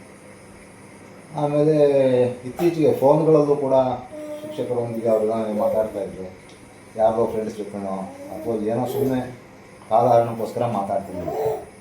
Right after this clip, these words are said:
ಶಿಕ್ಷಣಕ್ಕೆ ಸಂಬಂಧಪಟ್ಟಂತೆ ಯಾರೋ ಟೀಚರ್ಸ್ ಹತ್ರನೋ ಅಥವಾ ವಿದ್ಯಾರ್ಥಿಗಳ ಹತ್ರನೋ ಮಾತಾಡ್ತಾ ಇದ್ರು. ನನಗೆ ಅನ್ಸೋದು ಎಲ್ಲೋ ಒಂದು ಕಡೆ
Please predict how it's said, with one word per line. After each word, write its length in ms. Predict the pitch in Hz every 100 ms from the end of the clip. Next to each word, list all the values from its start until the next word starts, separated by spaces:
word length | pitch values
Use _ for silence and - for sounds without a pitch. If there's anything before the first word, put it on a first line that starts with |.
| -
ಶಿಕ್ಷಣಕ್ಕೆ 420 | 98 - 127 123
ಸಂಬಂಧಪಟ್ಟಂತೆ 760 | 131 131 127 127 - 131 131 131
ಯಾರೋ 320 | 123 127 127
ಟೀಚರ್ಸ್ 420 | 123 120 123 117
ಹತ್ರನೋ 500 | 117 110 113 107 107 - - - - - -
ಅಥವಾ 480 | 117 110 101 95
ವಿದ್ಯಾರ್ಥಿಗಳ 520 | 98 98 113 117 117 110
ಹತ್ರನೋ 560 | 107 107 120 147 151 - - - - -
ಮಾತಾಡ್ತಾ 480 | 151 - 113 - 80
ಇದ್ರು. 240 | 76 - - - - - - - - - -
ನನಗೆ 260 | 151 170 175
ಅನ್ಸೋದು 300 | 165 175 147
ಎಲ್ಲೋ 140 | 135
ಒಂದು 160 | 139 123
ಕಡೆ 460 | 107 95 98 -